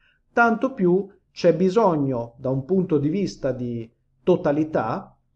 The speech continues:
eh, di un'altra parte di noi che ci controbilanci rispetto a questa unilateralità.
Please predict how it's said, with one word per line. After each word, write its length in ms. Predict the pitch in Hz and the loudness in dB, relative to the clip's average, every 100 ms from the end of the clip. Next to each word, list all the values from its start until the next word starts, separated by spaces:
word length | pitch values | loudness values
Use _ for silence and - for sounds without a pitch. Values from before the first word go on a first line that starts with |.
| _ _ _ | _ _ _
eh, 320 | - 175 165 156 | -4 -2 -2 -2
di 100 | 202 | -2
un'altra 520 | 233 247 208 190 185 | 0 2 0 0 -2
parte 380 | 226 202 175 208 | 2 0 2 -2
di 120 | 262 | 0
noi 300 | 214 226 247 | 0 -2 -4
che 400 | - 214 240 - | 0 0 0 -6
ci 400 | - - 208 220 | -12 -6 -6 -6
controbilanci 1040 | - 214 208 196 190 180 170 113 113 - 123 | 2 4 4 -2 0 0 -2 -2 -6 -8 -6
rispetto 480 | 120 - 139 - | -6 -4 -6 -4
a 60 | 127 | -8
questa 460 | 135 127 - 123 - | -8 -8 -8 -10 -6
unilateralità. 960 | 151 143 127 123 123 110 113 107 - | -2 -2 -2 -6 -8 -8 -10 -14 -14